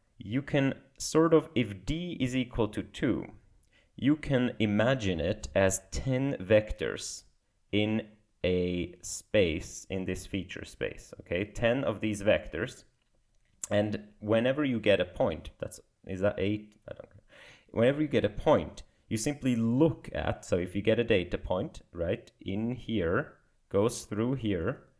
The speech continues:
you come here, and you look with which class does it align more, um, the most, and that's how you classify it, okay? So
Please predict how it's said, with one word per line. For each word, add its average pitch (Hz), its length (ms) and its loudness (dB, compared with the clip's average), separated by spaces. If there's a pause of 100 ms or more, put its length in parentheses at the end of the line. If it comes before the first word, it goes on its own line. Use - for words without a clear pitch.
(220)
you 101 140 -4
come 113 320 -2
here, 123 400 0 (160)
and 113 160 -2
you 113 180 0
look 127 640 2 (1600)
with 127 240 2
which 127 480 -2
class 95 500 2
does 104 240 2
it 101 220 -2
align 90 720 0 (320)
more, 101 640 4 (160)
um, 87 460 -2
the 98 60 0
most, - 680 0 (220)
and 95 360 -2
that's 104 300 2
how 107 120 4
you 92 160 0
classify - 640 -4
it, - 280 -6
okay? - 340 -6 (920)
So 101 640 8